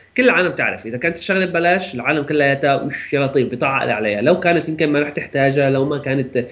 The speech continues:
هيك، بس لأنه صارت ببلاش. يعني إذا كان عندك شغلة حقها مثلًا ليرتين أو دولارين ونزلت حقها لدولار، آه، نزلت أنت ناقص واحد، دولار واحد،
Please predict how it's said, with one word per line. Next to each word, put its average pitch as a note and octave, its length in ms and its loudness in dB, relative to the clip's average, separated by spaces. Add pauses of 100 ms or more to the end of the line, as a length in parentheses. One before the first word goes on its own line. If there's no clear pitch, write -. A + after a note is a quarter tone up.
(180)
هيك، A3 280 2
بس A3 240 -2
لأنه D#3+ 200 -4
صارت D3 240 -6
ببلاش. A#2 340 0 (340)
يعني C3+ 180 2
إذا C3+ 140 -2
كان F#3 200 -2
عندك D#3+ 280 -4
شغلة D#3+ 240 -2
حقها C3+ 340 -4
مثلًا B2 320 -2
ليرتين A#2+ 680 0 (280)
أو A#2 460 -2
دولارين B2 560 2 (340)
ونزلت B2+ 1400 0
حقها - 280 -2
لدولار، C3+ 540 0 (440)
آه، C#3+ 680 0 (300)
نزلت A3+ 360 4
أنت B3 160 2
ناقص A3 600 0
واحد، D#3 400 0
دولار E3+ 280 2
واحد، C3 400 0